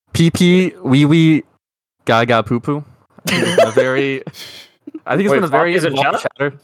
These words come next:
Speaker 2: Floppy?
Speaker 1: That, that's
Speaker 2: Is that you,
Speaker 1: Floppy.
Speaker 2: Floppy?
Speaker 1: <laughs> I'm not
Speaker 2: That's a
Speaker 1: just
Speaker 2: Floppy
Speaker 1: Floppy.
Speaker 2: burner?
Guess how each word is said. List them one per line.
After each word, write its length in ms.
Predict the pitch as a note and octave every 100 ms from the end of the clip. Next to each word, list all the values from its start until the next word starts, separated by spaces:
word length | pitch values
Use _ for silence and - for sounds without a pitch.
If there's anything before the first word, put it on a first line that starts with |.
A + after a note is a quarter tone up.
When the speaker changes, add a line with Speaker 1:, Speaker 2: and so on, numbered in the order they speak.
| _ _ _ _ _
Speaker 2:
Floppy? 240 | D3 D#3
Speaker 1:
That, 240 | D#3 F#3 F3+
that's 120 | D#4+
Speaker 2:
Is 60 | A3
that 140 | F#3
you, 180 | G3 F3
Speaker 1:
Floppy. 380 | A3+ - B3 -
Speaker 2:
Floppy? 360 | - - -
Speaker 1:
<laughs> 40 | C#3
I'm 80 | C3
not 60 |
Speaker 2:
That's 160 | F#3 F3+
a 40 |
Speaker 1:
just 100 | F3
Speaker 2:
Floppy 280 | F3+ F#3 G3
Speaker 1:
Floppy. 40 | F#3+
Speaker 2:
burner? 580 | D#3 F3 G3 G3 F4